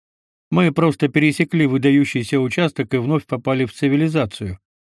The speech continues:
порой значительно превосходящую ту, к которой я привык. С чего я так решил?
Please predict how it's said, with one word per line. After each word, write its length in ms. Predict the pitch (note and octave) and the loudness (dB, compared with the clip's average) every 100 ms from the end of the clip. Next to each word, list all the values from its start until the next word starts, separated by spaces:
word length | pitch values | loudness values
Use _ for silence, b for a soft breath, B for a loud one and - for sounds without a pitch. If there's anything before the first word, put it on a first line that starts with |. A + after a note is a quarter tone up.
| _ - | _ 0
порой 460 | D#3+ D#3+ A#2+ G2 _ - | 4 4 2 -2 _ -8
значительно 840 | B2+ C#3 A2+ - F3+ D3 A2 G#2+ | 0 0 0 0 -2 0 -2 -2
превосходящую 920 | G#2 B2 B2 C#3 C3 A#2+ - A2+ G#2+ | -4 -6 -4 -2 -2 -2 -4 -6 -6
ту, 260 | G2+ F3+ G#3 _ _ _ _ _ _ | -2 -2 -4 _ _ _ _ _ _
к 20 | |
которой 420 | D3+ G#2+ C3+ C#3+ | -2 0 0 0
я 120 | B2+ A2 | 0 -2
привык. 440 | A#2 G2+ G2 - _ _ _ _ _ _ _ - | -2 -2 -4 -8 _ _ _ _ _ _ _ -18
С 40 | |
чего 460 | - - A#2 C3 D3+ | -6 0 2 2 2
я 140 | C3 | 0
так 260 | B2+ C#3 A#2 | 0 -2 -2
решил? 480 | A2+ - F3+ G#2+ | -4 -2 0 -2